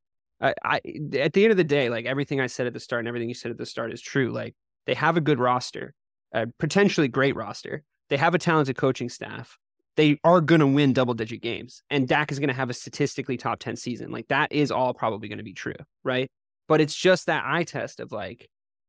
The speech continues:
I don't know. Like, it's ju-, like, at the end of the day, like, if he's going up against Joe Burrow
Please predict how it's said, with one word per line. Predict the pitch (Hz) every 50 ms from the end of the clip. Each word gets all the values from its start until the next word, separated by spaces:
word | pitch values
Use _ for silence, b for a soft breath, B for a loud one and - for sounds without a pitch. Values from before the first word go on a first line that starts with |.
| _ _ _ _ _ _ _ _ -
I | - 185
don't | 196 214 196
know. | 202 240 190
Like, | 143 135 135 135 120
it's | - 175 180 -
ju-, | - 208 202
like, | 175 185
at | 190 196
the | 247
end | 277 269
of | 262
the | 226
day, | 180 165 156 135 120
like, | 123 120 120
if | - _
he's | - 202 208 202
going | - 233 233 220 190 170 - -
up | 147 143 -
against | 139 123 127 120 127 -
Joe | - 131 123 117
Burrow | 101 - 92 67 60 - 135